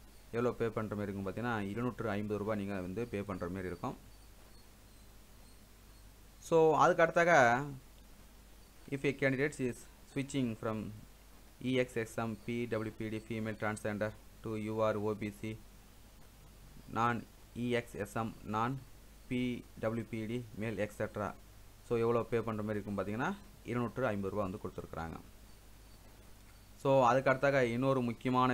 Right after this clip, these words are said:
விஷயம் என்னன்னா, the modification to the registration and application details can be done for maximum two times only. So, ரைட்டுங்களா? நீங்க மாட்டு பண்ணிட்டே இருக்க முடியாது.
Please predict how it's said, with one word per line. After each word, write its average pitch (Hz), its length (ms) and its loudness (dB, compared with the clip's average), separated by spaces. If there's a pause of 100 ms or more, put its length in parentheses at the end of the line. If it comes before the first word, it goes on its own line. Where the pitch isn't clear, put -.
(100)
விஷயம் 117 320 -2
என்னன்னா, 98 340 0 (600)
the 113 80 -2 (180)
modification 127 720 0 (240)
to 120 80 -4 (100)
the 113 80 -4 (100)
registration 117 580 -4
and 104 200 -4
application 113 600 -4 (100)
details 104 340 -4 (140)
can 104 160 -2 (100)
be 127 80 0 (180)
done 127 200 -2 (440)
for 131 180 6 (320)
maximum 175 680 4 (360)
two 147 180 2 (260)
times 127 400 4 (200)
only. 104 420 -2 (1120)
So, - 60 -20 (120)
ரைட்டுங்களா? 127 380 4 (800)
நீங்க 123 180 0
மாட்டு 143 200 4
பண்ணிட்டே 123 220 2
இருக்க 110 200 0
முடியாது. 90 240 -2